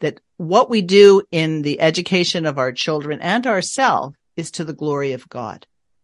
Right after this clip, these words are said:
So asking yourself the question,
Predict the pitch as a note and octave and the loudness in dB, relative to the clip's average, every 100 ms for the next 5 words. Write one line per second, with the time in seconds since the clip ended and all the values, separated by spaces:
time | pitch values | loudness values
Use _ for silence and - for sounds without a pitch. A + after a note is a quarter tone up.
0 | _ _ _ - D#3 C3+ _ D#3 F3 F#3+ | _ _ _ -10 -8 -8 _ 2 2 2
1 | A#3+ A3+ A3 A3+ G#3 - G3+ G#3 F3+ - | 0 0 2 2 0 -2 -4 2 2 0
2 | - G#3 B3+ | -4 -4 -4